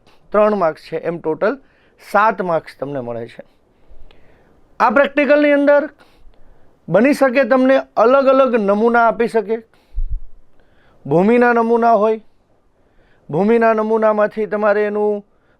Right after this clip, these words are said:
પાણી હારે મિશ્રિત કરી અને એક દ્રાવણ બનાવવાનું ને પછી એની પીએચ નક્કી કરવાની. બની શકે તૈયાર દ્રાવણ આપેલું હોય,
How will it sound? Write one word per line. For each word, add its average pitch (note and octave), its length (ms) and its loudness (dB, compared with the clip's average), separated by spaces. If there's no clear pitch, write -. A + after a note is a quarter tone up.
પાણી G3 360 -2
હારે G#3+ 200 2
મિશ્રિત G3+ 520 -6
કરી G3+ 280 2
અને G3 220 -2
એક F3 100 -10
દ્રાવણ F3+ 340 0
બનાવવાનું G3 520 -2
ને F3 60 -12
પછી F3+ 280 -6
એની F#3+ 160 -6
પીએચ F#3+ 360 -6
નક્કી F3 280 -8
કરવાની. F3+ 480 -4
બની F#3+ 200 -2
શકે F#3+ 260 -4
તૈયાર G3+ 680 0
દ્રાવણ F3+ 400 0
આપેલું F#3 380 -2
હોય, F3 220 -4